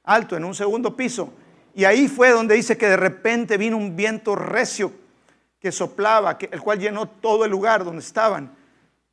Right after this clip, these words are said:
Y dice que se les repartieron lenguas como de fuego sobre sus cabezas. Y que fueron llenos del Espíritu Santo. Dice que comenzaron a hablar en otras lenguas.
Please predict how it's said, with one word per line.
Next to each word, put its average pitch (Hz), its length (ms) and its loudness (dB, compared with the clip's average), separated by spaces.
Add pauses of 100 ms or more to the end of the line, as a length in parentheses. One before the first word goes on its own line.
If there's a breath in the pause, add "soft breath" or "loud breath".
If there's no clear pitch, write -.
(160)
Y 185 80 0
dice 208 200 4
que 208 120 0
se 220 100 4
les 220 160 4
repartieron 214 680 0
lenguas 254 440 4
como 202 260 -6
de 185 80 -2
fuego 240 340 0
sobre 196 260 -4
sus 214 200 -10
cabezas. 196 760 -2 (840)
Y 208 100 -6
que 226 480 -2 (120)
fueron 233 400 0
llenos 254 480 4
del 202 140 0
Espíritu 214 520 -8
Santo. - 400 -10 (1000)
Dice 233 280 -2
que 220 120 2
comenzaron 233 580 2
a 247 40 4
hablar 240 240 4
en 240 140 2
otras 247 260 -2
lenguas. 262 800 -6